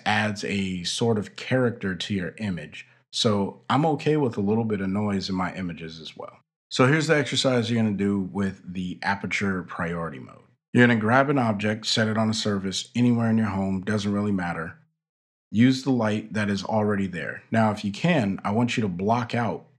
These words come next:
any other lights. So if you have curtains, uh, blinds, just go ahead and turn those down, uh, or close them.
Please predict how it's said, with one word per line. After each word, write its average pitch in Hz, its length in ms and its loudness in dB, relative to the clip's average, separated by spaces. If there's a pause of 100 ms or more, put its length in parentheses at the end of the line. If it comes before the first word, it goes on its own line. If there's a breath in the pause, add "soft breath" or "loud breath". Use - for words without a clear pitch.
(500)
any 131 340 4
other 110 260 2
lights. - 600 -6
So 95 580 -2
if - 180 -12
you 107 140 0
have 110 240 0
curtains, 113 480 -2 (380)
uh, 98 240 -2
blinds, 107 680 0
just - 300 -6
go 95 100 -2
ahead 95 160 -2
and 92 140 -4
turn 95 240 -2
those 92 200 -6
down, 110 460 -2 (420 loud breath)
uh, 87 140 -6
or 98 180 -4
close 110 380 0
them. 107 240 -2